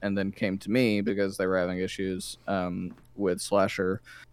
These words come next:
uh, another journalist, and, and so they decided to move on from him, and, um, they came to me and wanted, uh, to hire me as, as their reporter, main reporter for their esports department. And so, uh, technically, I, I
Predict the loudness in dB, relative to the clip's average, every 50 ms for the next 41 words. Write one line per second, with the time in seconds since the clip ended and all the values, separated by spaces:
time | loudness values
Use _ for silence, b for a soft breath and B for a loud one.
0 | -2 2 6 8 8 8 6 6 6 6 8 6 6 6 6 4 4 4 4 2
1 | 2 0 -2 0 0 0 0 -2 -4 -4 -4 -4 -2 -2 -2 0 0 4 4 4
2 | 4 2 2 2 2 4 4 2 0 0 2 2 2 2 2 0 -2 -2 0 0
3 | 0 0 -2 -4 -8 -8 -4 -2 0 2 2 2 0 0 2 2 2 2 2 0
4 | -2 -2 -4 -6 -4 0 2 4 4 2 0 -4 -10 -18 _ _ _ _ _ -20
5 | -20 -20 -20 -20 _ _ _ _ _ 2 4 4 6 4 4 4 4 4 4 2
6 | 2 0 -4 -6 -10 -10 -6 -2 -2 0 2 0 0 -2 -6 -10 -8 _ 4 6
7 | 6 6 6 4 4 4 6 8 8 8 8 8 8 6 6 6 4 0 -4 -6
8 | 0 2 4 4 4 2 -2 -6 -10 -12 -14 -18 -20 _ _ _ -20 -20 -20 _
9 | _ _ _ 2 4 6 6 6 6 6 4 2 2 4 4 6 8 8 8 8
10 | 6 6 6 4 4 4 4 4 6 6 4 4 4 2 2 4 4 2 2 0
11 | 0 -2 -4 -4 -4 2 4 6 6 6 4 0 0 -2 -6 0 4 6 6 6
12 | 6 4 b b b b b -20 -20 _ -20 -2 4 6 6 6 6 6 6 6
13 | 8 8 4 4 6 8 10 12 12 12 12 10 10 8 6 6 6 6 6